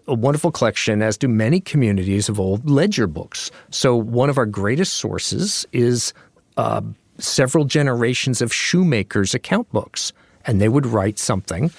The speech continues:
in there, like Cato, who belonged to Mister Mulford, got a pair of shoes on such and such a date, and they would identify him as a Negro. Um,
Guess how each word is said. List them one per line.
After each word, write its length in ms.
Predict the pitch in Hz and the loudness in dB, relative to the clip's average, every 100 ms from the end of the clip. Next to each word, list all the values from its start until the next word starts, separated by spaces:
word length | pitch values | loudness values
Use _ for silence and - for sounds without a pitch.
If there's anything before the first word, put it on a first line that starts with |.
| - - - | -14 -20 -2
in 180 | 135 117 | 2 2
there, 160 | 92 98 | 2 0
like 200 | 104 - | -2 -4
Cato, 580 | - 143 117 80 170 - _ | 0 2 2 0 -2 -4 _
who 380 | - 120 104 98 - 131 | -2 2 2 0 -6 -4
belonged 600 | 110 107 104 127 117 101 - | 0 2 2 2 0 -4 -8
to 360 | - 117 92 98 - - _ - - | -6 -2 -2 -4 -8 -20 _ -20 -4
Mister 320 | 127 110 110 | -2 0 0
Mulford, 600 | 87 107 131 - 90 92 - | 2 2 2 -2 -8 -8 -6
got 280 | 101 95 98 | -4 -2 -2
a 80 | - | -6
pair 240 | - 117 113 | -2 0 0
of 100 | 113 | -2
shoes 340 | - 92 101 | -2 -2 -2
on 140 | 104 | -2
such 300 | 101 98 - | -2 -4 -2
and 100 | 113 | -4
such 280 | 104 - - | -2 -4 -2
a 40 | 120 | -2
date, 400 | 143 175 87 - - - - - | 0 0 -2 -8 -20 -20 -18 -4
and 140 | 113 | 2
they 80 | 107 | 2
would 140 | 107 | 4
identify 640 | 120 107 95 95 - 87 85 | 2 2 0 -2 -4 -4 -6
him 280 | - 98 92 | -4 -2 -2
as 140 | 98 | 0
a 60 | 104 | 0
Negro. 760 | 92 92 92 90 90 98 92 | 0 0 -2 -6 -4 -6 -2
Um, 400 | 120 92 90 87 | 0 2 2 0